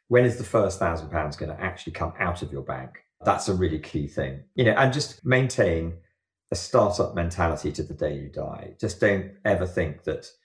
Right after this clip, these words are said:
the world isn't full of companies that are about to come and eat your lunch. The paranoia <laughs> is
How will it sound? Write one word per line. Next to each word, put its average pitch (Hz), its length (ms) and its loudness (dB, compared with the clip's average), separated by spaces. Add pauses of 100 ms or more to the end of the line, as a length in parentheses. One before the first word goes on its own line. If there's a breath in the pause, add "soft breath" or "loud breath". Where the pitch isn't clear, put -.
(180)
the 87 100 -2
world 82 320 2
isn't 80 240 -8
full 82 180 0
of 76 200 -4 (260)
companies 73 480 -4
that 78 140 -10
are 76 80 -4
about 76 280 -4
to - 80 -12
come 80 160 -4
and 71 100 -4
eat 71 100 -10
your 69 140 -6
lunch. - 540 -8
The - 60 -6
paranoia 95 760 2 (420 loud breath)
<laughs> - 420 -20
is 87 420 6